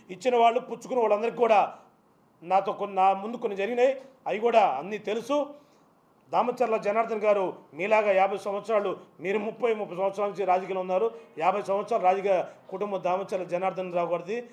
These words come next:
మరి అవినీతి అక్రమాలు లేవు. మరి తర్వాత వారు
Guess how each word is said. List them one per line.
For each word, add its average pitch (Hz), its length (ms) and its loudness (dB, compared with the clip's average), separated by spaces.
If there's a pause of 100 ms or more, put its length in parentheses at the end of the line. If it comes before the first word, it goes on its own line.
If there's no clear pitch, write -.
(280)
మరి 185 200 2
అవినీతి 196 320 0
అక్రమాలు 202 400 0
లేవు. 233 320 2 (280)
మరి 185 400 2 (480)
తర్వాత 220 320 4
వారు 202 460 2